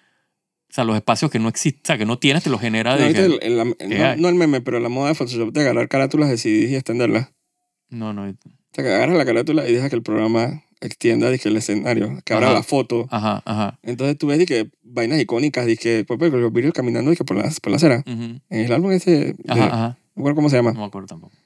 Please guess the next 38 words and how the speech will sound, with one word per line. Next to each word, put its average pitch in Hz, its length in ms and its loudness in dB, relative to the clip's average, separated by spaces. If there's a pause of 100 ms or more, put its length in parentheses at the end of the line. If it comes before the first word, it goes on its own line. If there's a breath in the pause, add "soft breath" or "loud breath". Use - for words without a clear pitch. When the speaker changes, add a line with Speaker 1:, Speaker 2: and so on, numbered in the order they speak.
Speaker 2:
Pero 127 140 -6
¿sabes 185 160 0
cuál 180 140 4
es 165 60 4
el, 95 280 0 (300)
Speaker 1:
Sí, 190 80 2
sí, 175 160 -2
sí, 175 80 -6
Speaker 2:
el 165 60 -6
Speaker 1:
sí. 170 200 -8
Speaker 2:
cover 123 240 2
ese 139 120 -2
icónico? 135 200 -2
Entonces 135 180 2
le 147 60 6
extiende, 135 320 0
entonces 143 220 -2
se 143 60 -2
ve, 117 80 2
dije, 135 200 0
tres 135 240 -4
carros 139 240 0
acá, 131 460 0 (160)
Speaker 1:
Ujú. 110 400 -6
Speaker 2:
una 139 160 -2
doña 143 240 0
vendiendo 127 300 2
empanadas, 120 560 0
o 139 40 -6
sea, 135 140 0
<laughs> - 0 -
vaina. 151 220 4
Speaker 1:
Sí, - 640 0
te 127 80 0
lo 117 80 2
inventas, 113 400 0
claro. 110 120 -2
Speaker 2:
Que 135 160 2